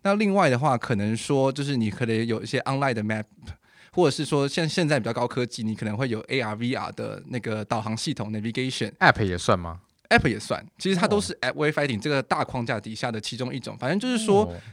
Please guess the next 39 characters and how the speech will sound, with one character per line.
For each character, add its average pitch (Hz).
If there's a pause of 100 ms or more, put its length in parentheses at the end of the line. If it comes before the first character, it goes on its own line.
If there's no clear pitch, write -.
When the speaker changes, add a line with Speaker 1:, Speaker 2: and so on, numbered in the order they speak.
(260)
Speaker 1:
wayfinding 214
的 113
概 147
念 139
是 135
说， 120
你 113
要 147
如 131
何 117
让 123 (220)
使 -
用 165
者 -
最 196
快 147
速 139
的 110
抵 110
达 107
他 -
的 131
目 131
的 113
地， 104 (280)
那 139
他 143
的 139
方 147
式， 127 (260)
各 196
种 117
方 120
式 123
都 120
是 131
wayfinding 110
一 113
种。 -